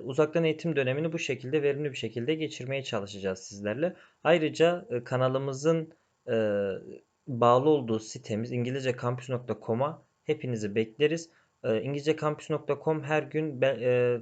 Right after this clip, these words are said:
güncel belge ve doküman sunan faydalı bir sitedir. Sizler de sitemize gelip,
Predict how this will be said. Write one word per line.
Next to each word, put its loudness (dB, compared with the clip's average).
güncel 2
belge 4
ve -2
doküman -2
sunan -4
faydalı 2
bir -4
sitedir. 0
Sizler 2
de -2
sitemize -2
gelip, -2